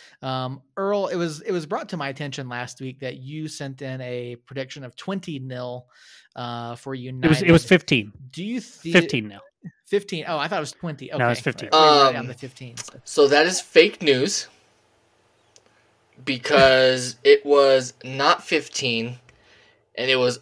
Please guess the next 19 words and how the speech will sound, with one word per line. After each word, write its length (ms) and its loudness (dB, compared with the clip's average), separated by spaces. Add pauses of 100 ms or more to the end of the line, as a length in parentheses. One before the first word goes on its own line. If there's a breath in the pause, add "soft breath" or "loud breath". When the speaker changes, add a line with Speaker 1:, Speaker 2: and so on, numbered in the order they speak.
Speaker 3:
also 320 -2
not 280 -4
twenty. 720 -8 (800)
It 100 -4
was 260 -4
actually 800 -2 (920)
the 420 -4
Speaker 2:
Seventeen. 480 -8
Speaker 3:
year, 500 2 (240)
it 80 6
was 300 4
the 520 -4
number 680 2 (500)
of 180 -2
years 580 2
that 140 0
I've 160 -2
been 180 4
alive 760 -2